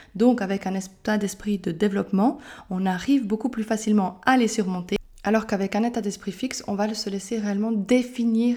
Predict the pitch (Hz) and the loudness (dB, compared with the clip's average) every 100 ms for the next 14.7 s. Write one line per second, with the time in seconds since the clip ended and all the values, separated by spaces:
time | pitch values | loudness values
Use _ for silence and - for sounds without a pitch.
0 | - - 226 226 220 - 202 196 214 220 | -2 -4 -2 -4 -6 -6 -6 -4 -2 -4
1 | 214 - - - 196 196 202 208 196 208 | -4 -16 -20 -6 -4 -2 0 -2 -2 -6
2 | 202 202 214 214 190 190 190 233 233 233 | -4 -2 0 0 -2 -4 -2 -2 -2 -4
3 | 208 214 214 190 196 233 226 214 208 208 | -4 -2 -4 -4 0 2 4 2 0 0
4 | 202 240 - - - - 208 208 226 220 | 2 0 -6 -18 -18 -6 -4 -2 -2 -2
5 | 202 202 240 214 185 185 226 202 202 196 | -2 0 0 2 0 0 0 0 0 -2
6 | 202 - 185 147 - - _ - 208 214 | -4 -4 -4 -6 -18 -20 _ -2 0 2
7 | 208 190 190 185 214 220 220 196 214 196 | -2 -2 -2 0 -2 -2 -6 -4 -2 -4
8 | 180 190 202 190 196 190 - _ 208 202 | -6 -6 -6 -2 -4 -4 -10 _ 0 0
9 | 196 - 190 185 185 180 - 190 185 220 | -2 -6 -6 -4 -4 -6 -6 -6 -4 -4
10 | 214 - - 208 208 190 180 180 180 - | -4 -8 -4 0 2 0 -2 -4 -6 -6
11 | 196 175 170 165 165 180 202 240 - - | -6 -4 -6 -6 -6 -2 -2 -4 -10 -20
12 | _ 180 226 220 226 202 208 185 240 233 | _ -4 -2 2 4 6 4 4 2 2
13 | 196 202 220 202 180 180 226 240 202 190 | 2 0 2 2 2 2 0 2 0 2
14 | 226 226 175 175 - 240 | 0 0 -6 -6 4 4